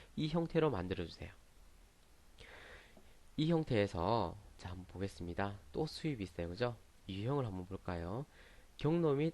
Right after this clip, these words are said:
안내 국면이 있어요. 자, 이걸 하지 않고 프로파일과 그냥 경로를 하시고요. 그 다음에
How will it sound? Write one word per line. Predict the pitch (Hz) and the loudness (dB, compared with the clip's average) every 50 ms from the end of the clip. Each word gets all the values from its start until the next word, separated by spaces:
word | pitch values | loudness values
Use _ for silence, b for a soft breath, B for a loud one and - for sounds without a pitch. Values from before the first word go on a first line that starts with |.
| - - - | -2 -10 -6
안내 | 110 113 110 113 131 156 | -4 -2 0 4 6 6
국면이 | 165 - - 107 98 95 90 87 | 4 4 2 -2 0 0 0 0
있어요. | 82 - - 82 82 87 87 95 98 | -4 -6 -6 -4 -4 -4 -4 -6 -6
자, | - 90 - - | -8 -8 -8 -4
이걸 | - 131 139 160 160 | -4 0 2 2 2
하지 | 143 - 170 - - 120 | 2 0 -6 -4 -4 -4
않고 | - 90 - - - - 170 139 104 - - B B B B B B B - | -4 -4 -10 -6 2 6 6 6 6 2 -6 B B B B B B B -8
프로파일과 | - - 143 143 - 127 120 107 98 98 95 - 90 90 104 127 147 151 - | -4 -2 -2 0 0 0 2 2 0 0 0 0 2 2 4 2 0 0 -2
그냥 | - - 123 120 131 143 139 | -4 0 2 2 2 2 0
경로를 | - - 131 143 143 135 123 120 123 127 - - - - - - | -2 -2 0 2 4 4 4 4 2 0 0 -2 -8 -20 -20 -18
하시고요. | - - - 165 - - 107 95 87 82 80 101 127 - - - - - - - - - | -10 -6 -6 -4 -4 -2 0 0 2 2 2 0 -4 -6 -12 -20 -20 -20 -20 -20 -20 -14
그 | - - | -12 -8
다음에 | - 82 80 85 92 107 104 95 | -6 -6 -4 0 2 0 0 0